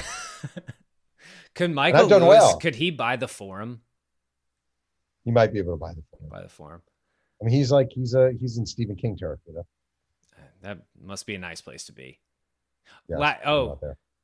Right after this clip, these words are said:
Speaker 1: last thing. You said they recreated the Forum. You got to watch, you know, walk on the floor, all that. Did they, the lake, did you walk through the recreated Laker Club?
Speaker 2: You mean the Forum Club?
Speaker 1: The Forum Club, Forum Club.
Speaker 2: I did not.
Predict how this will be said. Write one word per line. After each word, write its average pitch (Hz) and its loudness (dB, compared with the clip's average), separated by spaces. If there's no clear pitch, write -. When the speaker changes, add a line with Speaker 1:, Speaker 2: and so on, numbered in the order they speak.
Speaker 1:
last 127 -6
thing. 110 -10
You 113 -14
said 156 -4
they 139 -4
recreated 139 -8
the 127 -12
Forum. 127 -8
You 107 -10
got 113 -6
to 120 -12
watch, 113 -6
you 117 -12
know, 101 -12
walk 117 -8
on 117 -10
the 110 -12
floor, 123 -6
all 123 -6
that. 113 -10
Did 120 -12
they, 123 -4
the 117 -10
lake, 120 -6
did 120 -10
you 120 -10
walk 139 -4
through 151 -6
the 120 -10
recreated 120 -10
Laker 98 -14
Club? 60 -20
Speaker 2:
You 107 -4
mean 110 0
the 95 0
Forum 98 -2
Club? 76 -14
Speaker 1:
The - -16
Forum 139 -6
Club, 101 -20
Forum 107 -12
Club. - -20
Speaker 2:
I 123 4
did 139 4
not. 98 2